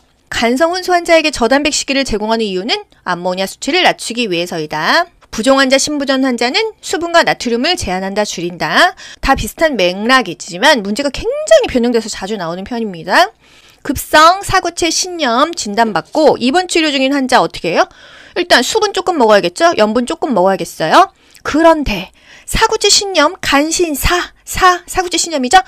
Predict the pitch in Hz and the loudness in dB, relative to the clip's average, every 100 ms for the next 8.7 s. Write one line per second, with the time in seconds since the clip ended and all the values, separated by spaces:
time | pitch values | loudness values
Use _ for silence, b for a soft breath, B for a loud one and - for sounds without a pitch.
0 | B - 226 226 320 - 277 262 247 240 | B -4 -2 0 -2 -4 -2 0 0 -2
1 | 240 269 190 196 175 185 302 - 202 214 | 0 0 -2 -4 -4 -2 -2 -2 -2 -2
2 | 202 240 302 320 - 339 330 311 202 175 | 0 4 4 4 -2 -4 0 0 0 -2
3 | 202 - 208 202 165 170 156 233 392 _ | -6 -4 -6 -6 -10 -10 -2 0 0 _
4 | B B B B 453 262 277 302 349 349 | B B B B -2 4 4 4 -4 -2
5 | 247 214 - 247 311 - 415 392 359 285 | 2 2 0 -2 -2 -2 -2 -2 -2 -4
6 | 247 226 185 - 214 339 349 B B 302 | -4 -4 -6 -4 2 2 0 B B -4
7 | - 370 285 175 - 220 202 165 - _ | 2 2 2 -4 -2 4 4 2 -6 _
8 | _ - 254 339 240 - 156 | _ -2 0 0 -2 -6 -6